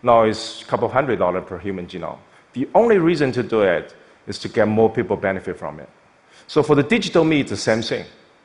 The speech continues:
Now you probably need, you know, whatever, million dollars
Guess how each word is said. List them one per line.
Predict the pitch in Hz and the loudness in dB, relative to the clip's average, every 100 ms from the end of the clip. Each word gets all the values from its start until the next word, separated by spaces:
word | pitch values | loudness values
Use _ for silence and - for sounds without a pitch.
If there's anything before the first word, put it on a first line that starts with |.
| _ _ | _ _
Now | 127 143 165 135 120 | 2 6 6 4 2
you | 120 | -2
probably | - 123 123 113 113 | 0 2 4 4 4
need, | 110 107 101 - | 2 0 -2 -4
you | 104 | 0
know, | 95 87 87 - - | 2 2 -4 -20 -6
whatever, | 113 101 98 95 | 0 2 2 0
million | 101 113 101 | 0 0 0
dollars | 95 98 107 110 | 4 4 4 0